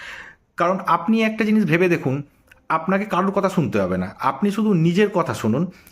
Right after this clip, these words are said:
আপনি গিয়ে আপনার YouTube-এ দেখুন, আপনি যাদেরকে সাবস্ক্রাইব করে রেখেছেন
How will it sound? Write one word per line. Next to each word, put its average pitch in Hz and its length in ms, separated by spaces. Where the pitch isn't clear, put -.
আপনি 196 380
গিয়ে 160 360
আপনার 165 340
YouTube-এ 175 480
দেখুন, 139 320
আপনি 135 260
যাদেরকে 190 340
সাবস্ক্রাইব 208 500
করে 160 140
রেখেছেন 113 320